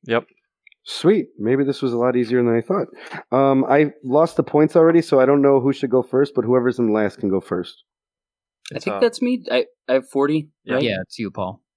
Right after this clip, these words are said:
Speaker 2: All right. First question again was a geography question. Was National Geographic Society Canadian filmmaker James Cameron dove to the deepest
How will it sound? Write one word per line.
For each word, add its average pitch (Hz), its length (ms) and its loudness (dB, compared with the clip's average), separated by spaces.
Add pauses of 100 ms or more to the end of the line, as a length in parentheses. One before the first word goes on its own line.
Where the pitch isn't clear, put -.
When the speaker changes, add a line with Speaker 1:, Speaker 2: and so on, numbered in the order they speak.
(720)
Speaker 2:
All 127 80 0
right. 180 260 2
First 185 260 0
question 180 280 2
again 170 200 2
was 170 140 2
a 139 40 -8
geography 156 500 0
question. 185 520 2
Was 139 380 4
National 143 320 0
Geographic 139 440 -2
Society 147 360 0
Canadian 143 380 2
filmmaker 143 480 2
James 139 280 0
Cameron 147 500 0 (400)
dove 156 360 2
to 143 180 2
the 113 200 0 (180)
deepest 185 500 0